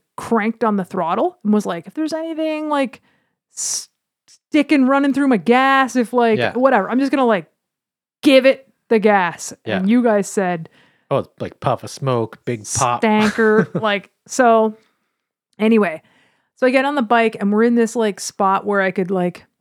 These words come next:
Speaker 1: kinda ride down a hill, ride through a parking lot, rip around, right back up the hill, and whatever. And,
Speaker 2: Mm-hmm.
Speaker 1: and the bike rode perfectly fine. So I was like,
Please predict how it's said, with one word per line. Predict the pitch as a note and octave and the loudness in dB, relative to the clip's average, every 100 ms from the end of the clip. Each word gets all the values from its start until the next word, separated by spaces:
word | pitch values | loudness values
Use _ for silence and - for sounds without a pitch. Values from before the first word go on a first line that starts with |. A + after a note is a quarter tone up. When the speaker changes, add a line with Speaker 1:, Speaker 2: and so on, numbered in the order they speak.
| _ _ _ _ - | _ _ _ _ -4
Speaker 1:
kinda | B3 G3+ | -2 0
ride | F3+ G3+ G#3 G3 | 0 0 0 0
down | G#3 G3+ | 0 0
a | |
hill, | F3 G#3+ G#3+ G#3 G#3 | 2 2 4 2 2
ride | F#3+ F#3 F#3+ | 0 0 -2
through | G#3 G#3 | -2 -2
a | |
parking | G3+ G3+ F#3 F#3+ | -2 -4 -2 -2
lot, | F#3 F#3 F3+ | 0 0 -2
rip | G3 | -2
around, | G3 F#3 F3+ | -2 -2 -2
right | F3 F3 | -2 -4
back | E3+ F3 | -6 -6
up | - | -8
the | |
hill, | E3+ F3+ E3 | -4 -2 -2
and | F3+ | 0
whatever. | A#3 D#4 A3 | 0 0 0
And, | - A3+ A3 | -2 -2 -2
Speaker 2:
Mm-hmm. | - - | -6 -2
Speaker 1:
and | A#3+ A#3 A3 | 2 2 2
the | A#3+ | 0
bike | A#3+ D#4 B3+ | 0 0 2
rode | A3+ G#3 G3+ - _ _ _ _ _ | 2 4 2 -2 _ _ _ _ _
perfectly | - F#3 G3 G3 C#4+ | -6 -2 0 0 2
fine. | F#4 F#4 C#4+ - _ _ | 2 2 -2 -10 _ _
So | - A3+ | 0 2
I | |
was | G#3+ G#3 | 2 2
like, | A3 G3 | 0 0